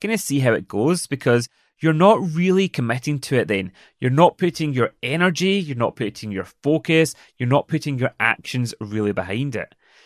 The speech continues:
You can think about it like being in a long-term relationship or a marriage. When you decide to really commit to a relationship like that,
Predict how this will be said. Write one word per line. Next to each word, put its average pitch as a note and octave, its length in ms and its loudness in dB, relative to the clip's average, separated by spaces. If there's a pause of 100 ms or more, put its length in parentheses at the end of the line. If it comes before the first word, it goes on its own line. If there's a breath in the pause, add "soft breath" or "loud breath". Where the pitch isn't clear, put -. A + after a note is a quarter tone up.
(140)
You D#3+ 120 2
can F#3+ 140 2
think A3 240 -2
about A#3 300 6
it G#3 100 2
like C3+ 400 4
being B2+ 220 0
in A#2+ 180 2
a A#2 260 4
long-term A2+ 760 2
relationship G#2 720 -2
or G#2+ 320 2
a F#2+ 100 -4
marriage. C#3+ 480 0 (380)
When E3+ 360 2
you E3+ 200 2
decide C3 480 2
to A2+ 240 -2
really A2+ 360 4
commit A2+ 440 -4
to A2+ 320 0 (100)
a D#3+ 180 2
relationship C3 600 0
like A2+ 180 -2
that, A#2 300 -2